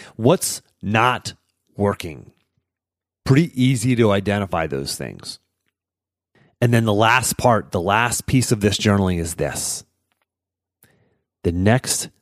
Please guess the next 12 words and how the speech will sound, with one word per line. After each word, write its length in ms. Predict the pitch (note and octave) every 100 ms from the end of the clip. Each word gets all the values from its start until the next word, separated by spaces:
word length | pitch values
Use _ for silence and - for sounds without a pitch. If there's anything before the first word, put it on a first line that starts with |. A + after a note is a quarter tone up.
| _
three 800 | - - G#2+ G#2 G2+ G2 G2+ - _
steps 760 | - - - F2+ - - - - -
for 300 | - G2 F2
me 540 | E2 D#2+ D#2 D#2+ E2+ _ _ _ -
are 500 | E2+ C#2+ A1 G1+ - _ _ _ _ _ _ _ _ -
blank. 540 | D2+ C#2+ - - - _ _ - _
The 100 | F#2
next 540 | F#2+ G#2 C3+ - - -
three 420 | - - C#3 D#3+
steps 420 | - D#3+ C#3 -
for 180 | - B2+
me 460 | A#2+ C#3 G2+ G2+